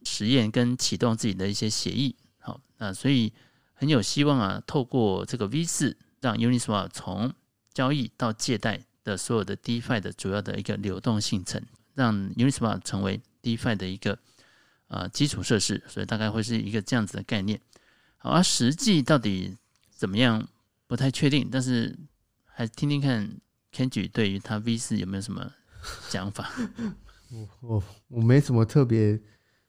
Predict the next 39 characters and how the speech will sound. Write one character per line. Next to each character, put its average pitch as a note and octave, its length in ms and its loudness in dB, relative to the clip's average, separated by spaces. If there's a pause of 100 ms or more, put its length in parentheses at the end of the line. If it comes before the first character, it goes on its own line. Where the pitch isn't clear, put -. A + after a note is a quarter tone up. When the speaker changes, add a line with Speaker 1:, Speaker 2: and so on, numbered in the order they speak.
(220)
Speaker 2:
的 A2 180 2
想 G#2+ 260 0
法 G#2 180 0
欸， F#2 140 -8
说 G#2+ 220 -18
实 - 60 -20 (100)
在。 G2+ 180 -10 (380)
对， A2+ 180 -2
其 E3 300 2
实 D#3 240 -10
有 B2 140 0
更 D#3+ 200 6
多 C#3+ 140 8
客 - 400 4
制 C#3 160 2
化， A#2+ 360 2
可 C3 120 0
以 A#2+ 60 4
给 G#2+ 200 -2
一， G#2 200 0 (240)
给 G2 380 0
一 G#2+ 120 -2
些， G#2 540 0 (600)
呃， F#2+ 640 -2
协 - 260 0
议 A2+ 380 6 (120)
或 A#2 180 -2
是 G#2+ 480 4 (100)
交 A2+ 240 0
易 A2+ 120 2
团 F#2+ 280 -4
队， G#2 300 -2 (140)
有 A#2 140 2
很 G#2 100 4
多 G#2+ 280 2 (140)
流 G#2 160 -14
动 A2 80 0
性 G#2+ 240 -2
的 G2 140 -6